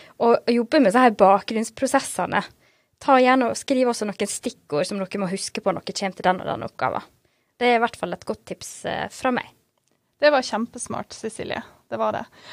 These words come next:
Speaker 2: Og så er det en annen ting. Dere er kanskje vant fra videregående å kladde, og så fører dere inn etterpå. Men det er ikke tid til. Det høres ut som, eh, «Wow,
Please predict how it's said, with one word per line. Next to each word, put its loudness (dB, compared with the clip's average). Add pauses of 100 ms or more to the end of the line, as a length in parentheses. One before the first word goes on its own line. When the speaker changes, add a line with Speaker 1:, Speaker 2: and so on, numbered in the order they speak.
(160)
Speaker 2:
Og -6
så 6
er 8
det 6
en 2
annen 4
ting. 0
Dere 0
er -6
kanskje 0
vant -2
fra 0
videregående 0
å 0 (600)
kladde, 4 (320)
og -2
så 0
fører 2
dere -4
inn 0
etterpå. -6 (240)
Men 4
det 4
er -2
ikke -6
tid -6
til. -8 (400)
Det 4
høres 10
ut 2
som, 4
eh, 12
«Wow, 6